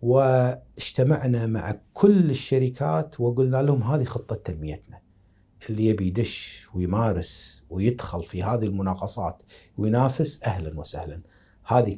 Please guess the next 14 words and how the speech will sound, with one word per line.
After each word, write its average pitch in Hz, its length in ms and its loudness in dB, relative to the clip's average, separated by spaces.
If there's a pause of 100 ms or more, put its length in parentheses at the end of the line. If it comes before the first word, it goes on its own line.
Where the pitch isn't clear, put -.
كل 165 580 2
مشاريعنا 143 840 0 (420)
إلى 156 600 8 (760)
خطة - 480 2
التنمية 160 440 6
عشرين 139 380 2
خمسة 113 300 0
وثلاثين 87 520 -6
بكل 151 300 6
شفافية." 139 640 2 (960)
إلا 117 380 0
أنه 135 400 -2 (320)
لم 117 460 0 (120)
ألاقي، 90 560 -4